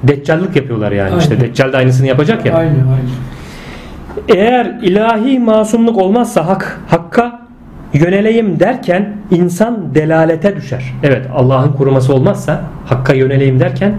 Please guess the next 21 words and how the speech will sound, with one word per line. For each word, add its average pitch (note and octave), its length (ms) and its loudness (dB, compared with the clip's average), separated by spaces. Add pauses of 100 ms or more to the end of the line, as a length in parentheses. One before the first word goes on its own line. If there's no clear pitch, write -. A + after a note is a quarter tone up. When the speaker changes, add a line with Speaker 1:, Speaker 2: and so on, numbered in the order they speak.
(120)
Speaker 1:
delalete B2 420 2
de A#2+ 140 -2
düşebilir G#2 360 0
insan. G#2 280 -4 (1300)
İbadet F3+ 600 2
içinde F#3+ 380 0
delalete F3 480 2
düşen F3 320 0
birçok G#3 500 -2
ibadet D#3+ 440 2
ediciler C#3 380 0
vardır A#2 380 0
maalesef. A2+ 480 -2
Evet. - 280 -2 (500)
Görünürde A#2+ 520 0 (360)
ibadet B2+ 380 2
ehlidir G#2+ 360 2
belki. F3 300 0 (680)
Namazını B2 380 2
kılar B2 340 -2 (340)
ama B2+ 380 -2